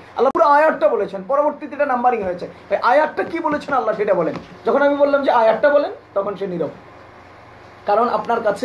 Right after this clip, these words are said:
শুধু আয়াত নাম্বার মুখস্থ করার যোগ্যতা আছে, আয়াত মুখস্থ করার যোগ্যতা আপনাকে আল্লাহ দেয় নেই। এজন্য আপনার পণ্ডিতই শুধু আয়াত নাম্বারের উপর। আর আমাদের আলহামদুলিল্লাহ ওলামায়ে কেরামের দায়, যোগ্যতা হলো পুরা রেফারেন্সটা মুখস্থ করার উপর।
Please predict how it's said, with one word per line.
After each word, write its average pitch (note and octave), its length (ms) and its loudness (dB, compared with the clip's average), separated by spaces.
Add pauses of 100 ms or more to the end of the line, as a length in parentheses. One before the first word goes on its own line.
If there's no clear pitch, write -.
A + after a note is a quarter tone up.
শুধু B3 160 -6 (140)
আয়াত G3 280 2
নাম্বার G3 300 0
মুখস্থ G3+ 260 -4 (100)
করার F#3 240 -2
যোগ্যতা D#3 360 -4
আছে, - 120 -16 (460)
আয়াত G#3 260 2
মুখস্থ G#3 260 -2
করার F#3+ 320 -2
যোগ্যতা F3+ 300 -6 (100)
আপনাকে E3+ 320 -6
আল্লাহ D#3 240 -4
দেয় A#3 200 4
নেই। F3 100 -2 (360)
এজন্য B3 220 2 (160)
আপনার A3+ 300 -2
পণ্ডিতই A3+ 460 -2
শুধু B3 140 -2 (100)
আয়াত G#3 240 0
নাম্বারের F3+ 360 -2
উপর। - 160 -10 (440)
আর E3 60 -2 (140)
আমাদের A3 340 2
আলহামদুলিল্লাহ C#4 680 0
ওলামায়ে A3+ 320 0
কেরামের G3 280 -2 (520)
দায়, A#3 200 4 (200)
যোগ্যতা B3 440 -2
হলো A3+ 140 2 (160)
পুরা C4+ 360 0 (380)
রেফারেন্সটা G#3 580 -4 (160)
মুখস্থ C4+ 320 -4 (140)
করার D3+ 240 -2
উপর। - 140 -12